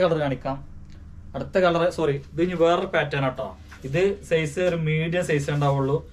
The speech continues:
ലെങ്ത് മുപ്പത്തിരണ്ടാണ്. അപ്പൊ ഇതിന്റെ ഭംഗി നോക്കിട്ടോ, അവിടെ കണ്ടോ, കണ്ടോ, റയോൺ റിംഗിൾ മെറ്റീരിയൽ ആണ് ഈ ബ്ലാക്ക് ഭാഗം. ഇതൊരു പ്രത്യേക തരം ഒരു, എന്താ പറയാ, ഷിഫോൺ എന്ന് പറയാനില്ല, ഒരു പ്രത്യേക തരം മെറ്റീരിയൽ ആണ്.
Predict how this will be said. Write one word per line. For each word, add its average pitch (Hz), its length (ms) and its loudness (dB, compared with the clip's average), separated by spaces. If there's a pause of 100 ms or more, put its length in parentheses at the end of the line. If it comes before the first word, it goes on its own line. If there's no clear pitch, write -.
(280)
ലെങ്ത് 147 380 0
മുപ്പത്തിരണ്ടാണ്. 143 880 0
അപ്പൊ 143 180 -4
ഇതിന്റെ 135 260 -4
ഭംഗി 127 300 -4
നോക്കിട്ടോ, 110 300 -4
അവിടെ 120 160 -8 (100)
കണ്ടോ, 104 160 -16 (1000)
കണ്ടോ, 123 180 -6 (800)
റയോൺ 185 280 4
റിംഗിൾ 208 220 0
മെറ്റീരിയൽ 175 400 2
ആണ് 170 120 0 (100)
ഈ - 20 -4 (180)
ബ്ലാക്ക് 147 400 2
ഭാഗം. 143 260 2 (100)
ഇതൊരു 160 260 0
പ്രത്യേക 165 400 2
തരം 156 180 2 (400)
ഒരു, 139 180 2
എന്താ 143 140 0
പറയാ, 143 160 2
ഷിഫോൺ 147 380 -2
എന്ന് 190 120 6
പറയാനില്ല, 143 340 0 (420)
ഒരു 143 120 -6
പ്രത്യേക 151 340 2
തരം 165 200 2
മെറ്റീരിയൽ 135 400 -4
ആണ്. 135 120 2